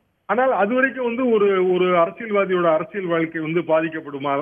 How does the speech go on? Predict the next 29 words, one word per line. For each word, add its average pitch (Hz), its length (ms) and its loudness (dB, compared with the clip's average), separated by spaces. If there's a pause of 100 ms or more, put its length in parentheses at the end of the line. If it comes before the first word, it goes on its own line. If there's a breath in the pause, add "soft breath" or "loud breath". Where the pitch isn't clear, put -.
(140)
பாதிக்கப்பட்டால் 170 720 0
அது 214 200 -2
irreparable 202 640 0
டேமேஜ். 131 340 -2 (540)
மீ-, 226 260 -4
மீண்டும் 254 400 -2
அவருக்கு 220 280 -4
என்ன 226 320 -6
ஒரு 220 420 -2
நிவாரணம் 208 480 -4
கிடைத்தாலும் 165 640 -6 (440)
இந்த 247 240 -4
இழப்பை 254 380 -4
வந்து 226 200 -8
நம்ம 214 140 -6
ஈடு 214 320 -6
செய்யவே 190 300 -4 (100)
முடியாது. 151 480 -10 (340)
அதனாலதான் 277 480 -4
அந்த 226 100 -6
ஸ்டே 247 400 -4
கொடுக்கறதே. 214 420 -8 (1120)
ஸ்டேல 214 440 -4
அடிப்படை 208 520 -4
பிரின்சிபிள் 196 600 -12
என்னன்னா, 156 420 -4 (680)
இது 120 220 -10
இப்படியே 185 260 -2
தொடர்ந்தால் 196 680 -6